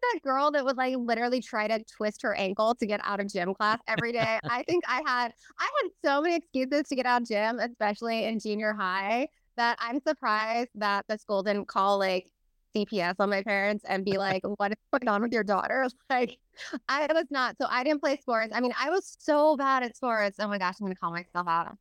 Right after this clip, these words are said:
Speaker 1: Um, that I, so in, um, grade school, they just kind of, like, assumed the P E teachers that people knew how to play sports, but I didn't.
Speaker 2: Right,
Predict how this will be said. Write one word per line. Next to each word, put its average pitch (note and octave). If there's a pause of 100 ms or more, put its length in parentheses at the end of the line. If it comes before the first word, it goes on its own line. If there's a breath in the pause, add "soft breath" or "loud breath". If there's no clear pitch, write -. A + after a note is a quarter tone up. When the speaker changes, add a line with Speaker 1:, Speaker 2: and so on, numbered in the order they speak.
(240 soft breath)
Speaker 1:
Um, G#3+ (300)
that B3+ (520)
I, C#4+ (260)
so D4
in, F4
um, A#3+
grade C4
school, G3
they A#3
just D4
kind G4
of, F4+
like, C#4
assumed G#3
the G#3
P G#3
E G#3+
teachers G#3
that G3
people G#3
knew F#3
how G3
to G#3
play G#3+
sports, G#3+
but G3
I F3+
didn't. F#3
Speaker 2:
Right, A2+